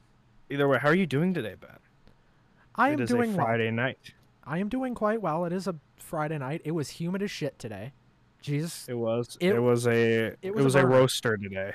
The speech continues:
Speaker 2: It was a burner. Like, I took the trash out at, like, two o'clock, and I thought I was gonna die.
Speaker 1: Yeah, it was at, it was at work today. It was, it was, it was,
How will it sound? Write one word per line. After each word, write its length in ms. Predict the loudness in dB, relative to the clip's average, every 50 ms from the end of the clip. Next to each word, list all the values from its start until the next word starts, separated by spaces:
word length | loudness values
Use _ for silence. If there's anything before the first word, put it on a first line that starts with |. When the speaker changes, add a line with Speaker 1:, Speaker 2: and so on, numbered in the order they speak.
| -10 -4
Speaker 2:
It 100 | -4 0
was 160 | 0 0 0 0
a 140 | 0 -2 -4 -8 -14 _ _ _
burner. 480 | -2 0 0 0 -2 -4 -6 -10 -12 -16 _ _ _ _ _ _ _ _ -6
Like, 440 | -2 -2 0 -2 -2 -6 -8 -16 -20 _ _ _ -8
I 320 | -4 -2 -2 -2 -2 -4 -6 -10 _
took 220 | -8 -8 -8 -8
the 80 | -10 -8
trash 360 | -4 -2 -2 -2 -2 -2 -2
out 280 | -2 -2 -2 -2 -6 -10 _ -8
at, 200 | -6 -6 -6 -8 _ -10
like, 180 | -8 -8 -10 -12 _ -12
two 200 | -8 -6 -6 -6
o'clock, 440 | -6 -6 -4 -2 -2 -2 -2 -6 -10
and 80 | -10 -10
I 80 | -8
thought 180 | -6 -4 -4 -2
I 60 | -2
was 100 | -4 -6
gonna 200 | -8 -10 -12 -14 -16 _
die. 440 | -6 -4 -4 -4 -4 -8 -10 -14 -18 _ _ _ _ _ _ _ _ _ _ _ _ _ _ _ _ _ _ _ _ _ _ -20
Speaker 1:
Yeah, 280 | -16 -16 -16 -16 -18 -20 -20 -18 -12
it 120 | -6 -2 0
was 440 | 2 2 2 0 -2 -4 -4 -6 -4 -2 -2
at, 140 | -2 -2 _ _ _ _ _ _ 2
it 60 | 4
was 180 | 6 6 6 4
at 260 | 2 0 0 2 4
work 180 | 4 4 4
today. 300 | 2 0 0 2 2 2
It 60 | 2 2
was, 320 | 0 -2 -2 -6 -8 -8
it 60 | -8 -8
was, 200 | -8 -8 -10 -14 -16 -12
it 20 | -10
was, 200 | -10 -10 -10